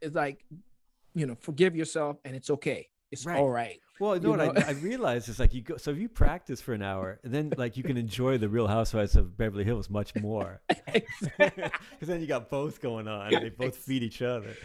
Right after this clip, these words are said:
Speaker 2: <laughs>
Speaker 1: Exactly. As simple as that. Now, ma, hello. But anyway, um, uh, j-, just to, to,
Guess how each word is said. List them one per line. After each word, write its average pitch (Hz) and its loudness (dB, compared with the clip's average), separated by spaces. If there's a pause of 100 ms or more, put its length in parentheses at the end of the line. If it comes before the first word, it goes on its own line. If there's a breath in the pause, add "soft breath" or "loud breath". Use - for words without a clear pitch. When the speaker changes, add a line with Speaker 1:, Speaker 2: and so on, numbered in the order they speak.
(100)
Speaker 2:
<laughs> - -8
Speaker 1:
Exactly. 190 2 (200)
As 175 -6
simple 214 4
as 139 -2
that. 117 0 (120)
Now, 127 4
ma, 151 0 (200)
hello. 147 2 (200)
But 151 2
anyway, 123 0
um, 147 0 (380 loud breath)
uh, 156 4 (140)
j-, 175 -8
just 196 0
to, 147 -2 (160)
to, 151 -8